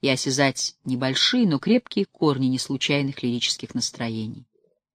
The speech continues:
Эпитеты бледны, но обдуманны, неожиданности нет, но нет и скуки. Один из немногих господин Оренбург понял, что от поэта не требуется исключительных переживаний. Тем ценнее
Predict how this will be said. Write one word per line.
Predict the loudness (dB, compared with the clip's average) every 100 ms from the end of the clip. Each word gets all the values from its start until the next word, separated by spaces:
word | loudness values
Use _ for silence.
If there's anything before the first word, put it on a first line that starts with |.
| _ _ _ _
Эпитеты | 4 8 6 8 8
бледны, | 10 10 12 12 10 _ _ _ _
но | 2 4
обдуманны, | 4 4 6 6 2 0 -4 -8 _
неожиданности | 6 6 8 6 6 2 -4 -6
нет, | -4 -2 -2 -4 _ _ _ -4
но | -2
нет | -2 -2
и |
скуки. | -4 -2 -4 -4 -20 _ _ -18 -18 _
Один | 8 10
из | 10
немногих | 12 12 12 10
господин | 6 4 6 8
Оренбург | 8 6 4 0
понял, | 6 8 10
что | 8 2
от | 2 2
поэта | 4 4 4
не | 0
требуется | 4 4 4 0 -2
исключительных | -2 -2 0 0 0 -2
переживаний. | 0 2 2 2 2 0 -2 _ _ _ _ _ _ _ _ _ _ _
Тем | 2 2
ценнее | 2 2 4 6 6 4